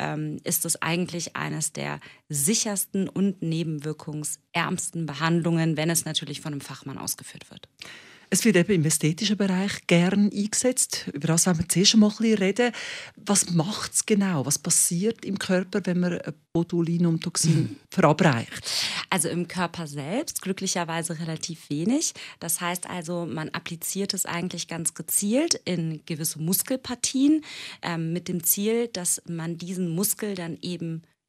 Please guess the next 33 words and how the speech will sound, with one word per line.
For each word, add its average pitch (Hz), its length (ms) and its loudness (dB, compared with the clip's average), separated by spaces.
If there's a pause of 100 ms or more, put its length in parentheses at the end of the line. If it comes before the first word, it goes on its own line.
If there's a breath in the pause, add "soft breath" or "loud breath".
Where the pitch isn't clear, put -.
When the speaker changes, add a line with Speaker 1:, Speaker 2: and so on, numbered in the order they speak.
(140)
Speaker 1:
entspannt. 156 800 -4 (280 soft breath)
Je 170 300 0
nachdem 190 600 -4
kann 185 180 -6
man 170 160 -6
das 160 180 -8
auch 151 200 -10
wunderbar 185 400 -2
kontrollieren. 185 720 -4
Das 196 100 -4
bedeutet 180 540 -6
also, 185 420 -6 (460 loud breath)
ähm, 151 480 -4
einige, 160 680 -4 (300 soft breath)
ähm, 143 240 -6
bevorzugen 185 640 0
eher 165 300 -4
tatsächlich 156 560 -8
nicht 147 160 -6
die 151 60 -8
völlige 302 320 2
Entspannung, 220 680 -2
sondern 180 320 -2
wenn 165 160 -2
sich 165 140 -4
da - 140 -6
eben 160 300 -8
noch 156 200 -10
ein 151 180 -8
bisschen 160 340 -10
was 151 140 -8
bewegen 262 460 0
kann. 240 340 -2